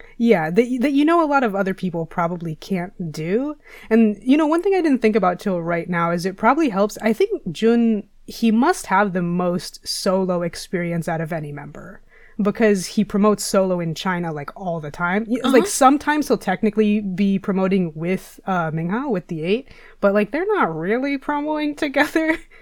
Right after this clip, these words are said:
Speaker 2: No, Jun also had a career before seventeen.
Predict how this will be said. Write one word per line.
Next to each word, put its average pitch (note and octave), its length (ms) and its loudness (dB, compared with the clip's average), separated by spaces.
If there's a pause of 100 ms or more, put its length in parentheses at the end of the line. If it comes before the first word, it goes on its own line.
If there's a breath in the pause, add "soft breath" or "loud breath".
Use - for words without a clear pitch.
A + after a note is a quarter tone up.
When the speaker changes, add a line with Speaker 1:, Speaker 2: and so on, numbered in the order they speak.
(800 soft breath)
Speaker 2:
No, B3+ 320 2
Jun E4 260 -2
also B4 260 0
had F4 120 2
a A#3 80 2
career F#3 400 -2
before E3+ 320 -8
seventeen. E3+ 720 -8